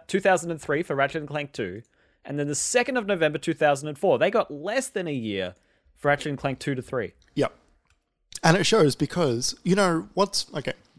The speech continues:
Speaker 2: I'm gonna, I'm gonna just throw some, throw some questions at you, Kerry, right? What's a Ratchet and Clank staple?
Speaker 1: Staple? Um,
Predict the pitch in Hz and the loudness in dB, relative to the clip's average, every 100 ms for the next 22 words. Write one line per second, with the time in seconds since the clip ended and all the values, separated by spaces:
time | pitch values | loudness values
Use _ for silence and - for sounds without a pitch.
0 | _ - 190 208 202 175 175 185 147 147 | _ 0 2 2 2 0 2 2 2 0
1 | - - - 147 156 156 - 147 127 110 | -2 -8 -4 2 4 4 2 0 -4 -8
2 | - _ _ _ _ _ _ _ _ _ | -14 _ _ _ _ _ _ _ _ _
3 | _ _ _ _ - 202 151 - 185 - | _ _ _ _ 2 4 4 6 6 8
4 | 143 135 127 113 127 110 101 127 185 - | 4 2 0 -2 0 -2 -2 -2 -4 -6
5 | - _ _ _ _ _ _ _ _ - | -20 _ _ _ _ _ _ _ _ -20
6 | - - 147 180 208 175 175 165 156 156 | -20 2 2 4 2 4 4 2 -2 -4
7 | 131 - - 120 - - - _ _ _ | -2 0 0 0 -2 -10 -12 _ _ _
8 | _ _ _ _ _ _ _ _ _ - | _ _ _ _ _ _ _ _ _ -20
9 | - - - - 175 175 196 226 - 135 | -20 -14 -12 0 2 2 2 2 4 4
10 | 135 131 135 135 127 | 4 2 -2 -4 -6